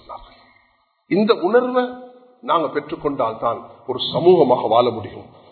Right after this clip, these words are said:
இரண்டாவது, கொள்கை ரீதியாக சிலர் கொள்கை வித்தியாசமாக கூட அது சொல்லிதான் ஆக வேண்டும். இவர் இறுதி நபிக்கு முரணாக பேசுகிறார், இவர் சஹாபாக்களுக்கு முரணாக பேசுகிறார், இவர் அல்லாவை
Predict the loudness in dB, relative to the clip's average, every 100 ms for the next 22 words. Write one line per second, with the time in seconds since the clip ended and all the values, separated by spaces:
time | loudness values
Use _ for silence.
0 | _ 0 4 4 4 0 2 2 4 2
1 | 2 4 4 4 -4 0 0 0 -8 -20
2 | -20 -2 2 4 6 4 2 4 4 2
3 | -4 -4 -4 -6 -6 -4 -4 -2 0 0
4 | 0 -6 -8 -10 -14 -20 -20 _ _ _
5 | _ _ _ _ 4 4 2 -10 -10 -2
6 | 0 2 4 2 0 -8 -2 0 2 0
7 | -2 -8 -10 -12 -12 -12 -16 -20 _ _
8 | -2 -2 -2 0 2 4 2 -2 -6 -6
9 | -4 0 0 -2 -8 -10 -12 -12 -12 -12
10 | -20 _ 2 4 6 4 4 4 4 -2